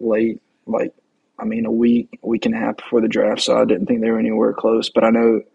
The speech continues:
uh, Tim Hudson definitely had a big say in, in, in me being able to come here.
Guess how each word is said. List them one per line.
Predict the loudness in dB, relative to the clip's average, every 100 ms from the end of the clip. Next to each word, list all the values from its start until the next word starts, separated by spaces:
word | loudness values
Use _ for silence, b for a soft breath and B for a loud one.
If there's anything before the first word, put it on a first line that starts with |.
| b b b b _ 6
uh, | 8 8 6
Tim | 0 -2 0
Hudson | -2 0 -2 0
definitely | -2 -2 -4 -2
had | 0
a |
big | 0 0
say | 2 2 2
in, | -2 -4 -10 _ -14
in, | -6 -4 -4 -8 -16 _ _ -10
in | -4 0
me | 0
being | 0 0
able | -2 -2
to |
come | -2 -4
here. | -2 -2 -4